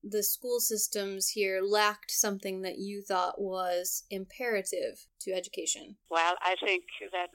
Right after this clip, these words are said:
Speaker 2: I hope that you and the majority of our listeners have actually been having a look at our book, which is called Tough Love. And in it, we're describing what could be considered a rocky road, and it's not ending. Uh, there are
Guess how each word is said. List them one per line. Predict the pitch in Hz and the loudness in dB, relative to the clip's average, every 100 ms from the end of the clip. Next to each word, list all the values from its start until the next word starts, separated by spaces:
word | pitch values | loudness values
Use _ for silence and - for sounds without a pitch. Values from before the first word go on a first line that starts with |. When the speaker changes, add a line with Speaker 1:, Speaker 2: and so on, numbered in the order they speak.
| - | -2
Speaker 2:
I | 185 196 - | 2 2 2
hope | 247 240 - - - | 4 4 2 -10 -2
that | 175 - | -2 -2
you | - 185 202 208 185 | -10 -6 -6 -4 -2
and | 175 170 165 | 0 -2 -6
the | 175 180 | -6 -4
majority | 180 185 185 180 175 - 175 | -6 -2 -2 -2 -4 -6 -6
of | 175 175 | -4 -2
our | 165 160 | -2 -2
listeners | 180 226 - 180 170 170 - | -4 -6 -6 -8 -8 -10 -14
have | - - | -10 -2
actually | 175 175 - 170 165 | -2 -2 -8 -6 -6
been | 160 160 | -6 -4
having | 185 170 165 | -2 -2 -4
a | 156 | -6
look | 170 - 180 | -6 -4 -6
at | 170 | -4
our | 156 165 | -4 -4
book, | 156 208 - - - - - | -4 -6 -6 -18 -18 -20 -10
which | 185 - | -8 -8
is | 175 - | -8 2
called | 190 170 170 - - | 2 2 -2 -8 0
Tough | 190 - - | 0 0 -2
Love. | 196 180 - - | 2 2 2 -2
And | 196 185 180 190 175 | 0 0 -4 -6 -2
in | 240 | -2
it, | 240 196 - 208 | -2 -4 -8 -6
we're | 196 175 | -4 -4
describing | 165 - 190 190 190 180 175 175 180 | -6 -6 0 2 2 0 -4 -4 -4
what | 202 - - | -4 -4 -8
could | - 175 | -8 -6
be | 196 | -6
considered | - 190 - 202 175 165 | -6 -8 -4 -4 -2 -2
a | 175 | -4
rocky | 165 185 - 175 | 2 2 2 -4
road, | 165 165 160 165 | -2 0 -2 0
and | 185 175 | 0 2
it's | 170 - | -4 -4
not | 190 175 175 | 2 2 4
ending. | 170 170 180 170 165 - | 2 2 -4 -4 -6 -8
Uh, | 180 180 175 | -6 -4 -4
there | 175 165 | -2 -2
are | 170 | -2